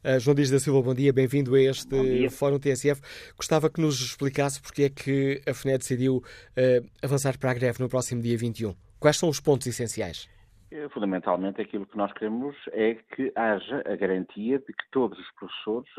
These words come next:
Speaker 2: verão a sua carreira descongelada a partir de um de janeiro de dois mil e dezoito. E aquilo que o Ministério da Educação não garantiu foi que esse descongelamento seria universal. Eh, admitiu que uma parte dos problemas que estão ligados ao posicionamento em carreira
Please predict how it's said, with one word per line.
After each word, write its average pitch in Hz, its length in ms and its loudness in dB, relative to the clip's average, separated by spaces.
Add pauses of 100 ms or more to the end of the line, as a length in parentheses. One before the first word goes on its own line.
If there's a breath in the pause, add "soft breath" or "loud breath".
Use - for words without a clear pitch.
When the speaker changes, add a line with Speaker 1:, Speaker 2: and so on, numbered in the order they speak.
(120)
Speaker 2:
verão 110 340 0
a 117 60 -6
sua - 240 -12
carreira 107 400 -6
descongelada 120 880 -6
a 117 40 -6
partir 123 360 -10
de 135 80 -12
um 139 80 -6
de 127 80 -12
janeiro 131 280 -4
de - 60 -16
dois 127 160 -6
mil 131 160 -6
e 135 60 -4
dezoito. 131 320 -4 (600 loud breath)
E 87 80 -2
aquilo 101 280 -2
que - 120 -8
o - 20 -2
Ministério 90 320 0
da 87 60 0
Educação 90 360 -4
não 104 280 0
garantiu 98 640 -4
foi 135 160 -8
que 135 300 -2
esse 123 120 -4
descongelamento 127 840 -4 (120)
seria 127 320 0 (100)
universal. 107 760 0 (580 loud breath)
Eh, 95 420 2
admitiu 95 360 -8
que - 160 -14
uma 95 140 -8
parte 101 600 -4
dos 92 220 -14
problemas 92 460 -10
que - 60 -20
estão 98 140 -12
ligados 92 380 -6
ao 92 80 -6 (100)
posicionamento 104 720 -8
em 98 80 -8
carreira 98 480 -6